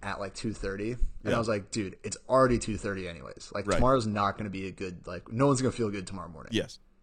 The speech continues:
Speaker 1: Everyone's gonna feel equally good at noon when we, when we all collectively go to lunch or go to I V and whatever,
Speaker 2: And
Speaker 1: and,
Speaker 2: start
Speaker 1: like,
Speaker 2: having
Speaker 1: start the
Speaker 2: drinks.
Speaker 1: day.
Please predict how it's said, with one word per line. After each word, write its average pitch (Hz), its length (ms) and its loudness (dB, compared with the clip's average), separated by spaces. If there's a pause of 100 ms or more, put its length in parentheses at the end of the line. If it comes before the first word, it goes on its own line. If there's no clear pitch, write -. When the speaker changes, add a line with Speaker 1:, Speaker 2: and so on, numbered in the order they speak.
(680)
Speaker 1:
Everyone's 147 380 4
gonna 131 160 2
feel 120 260 2 (160)
equally 123 380 0
good 110 280 0
at 101 280 -6
noon 101 580 -4 (640)
when 113 220 -2
we, 104 320 -4
when 110 160 -2
we 113 100 2
all 107 240 2 (120)
collectively 110 500 -2
go 104 260 0
to 104 60 -2
lunch 98 320 -6
or - 20 -8
go 104 160 -2
to 104 80 0
I 92 140 -4
V 90 140 -8
and 90 60 -8
whatever, 95 180 -2
Speaker 2:
And 98 40 -4
Speaker 1:
and, 98 80 -4
Speaker 2:
start 104 140 2
Speaker 1:
like, 98 80 0
Speaker 2:
having 92 160 0
Speaker 1:
start 95 160 -2
the 95 60 -8
Speaker 2:
drinks. 90 260 -4
Speaker 1:
day. - 20 0